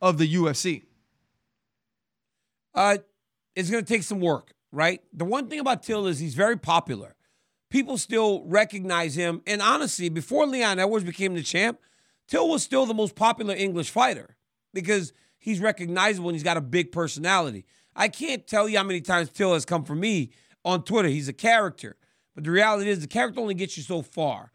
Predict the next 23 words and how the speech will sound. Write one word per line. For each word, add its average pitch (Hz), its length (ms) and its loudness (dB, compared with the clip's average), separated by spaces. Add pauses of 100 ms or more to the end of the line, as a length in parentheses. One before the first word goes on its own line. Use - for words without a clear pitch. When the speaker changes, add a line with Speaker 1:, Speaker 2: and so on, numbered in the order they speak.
(320)
Speaker 2:
You've 160 200 -4
got 190 340 2
to 196 120 -4
win 156 400 -2
fights. - 560 -4 (300)
Darren 202 260 4
Till 208 160 2
has 180 220 4
that 151 160 -4
skill 196 320 0
set. 202 320 2 (320)
He's 185 260 -8
training 233 340 2
out 208 140 6
of 180 80 -2
Sweden 185 420 0
now 160 180 0
with 190 300 -2
those 196 200 -2
guys 170 260 -2
like 156 180 -8
Hamzat 151 540 0 (100)
and, 147 320 -2